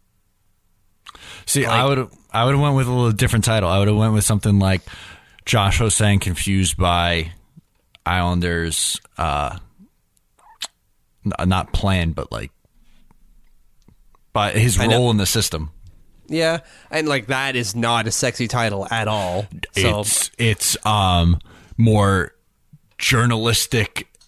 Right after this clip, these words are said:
Speaker 1: ethic-, ethically.
Speaker 2: Oh,
Speaker 1: Uh,
Speaker 2: I'm
Speaker 1: that
Speaker 2: not
Speaker 1: makes
Speaker 2: gonna
Speaker 1: no
Speaker 2: go
Speaker 1: sense.
Speaker 2: with
Speaker 1: It's more
Speaker 2: I'm not
Speaker 1: ethical.
Speaker 2: gonna, I'm not gonna go there. Uh, but we're not here to,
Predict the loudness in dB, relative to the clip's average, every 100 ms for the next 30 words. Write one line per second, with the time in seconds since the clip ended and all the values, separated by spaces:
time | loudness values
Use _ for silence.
0 | _ -4 -2 0 -2 -4 -10 -2 -2 0
1 | -4 -2 -2 -2 -4 -2 0 0 0 0
2 | 0 -2 -4 -6 -8 -6 0 2 2 2
3 | 0 0 -2 -6 -6 -16 -20 -20 _ _
4 | _ _ -10 -10 -10 -12 -12 -10 -10 -12
5 | -16 -20 -20 -14 -6 -6 -2 0 0 0
6 | 0 -2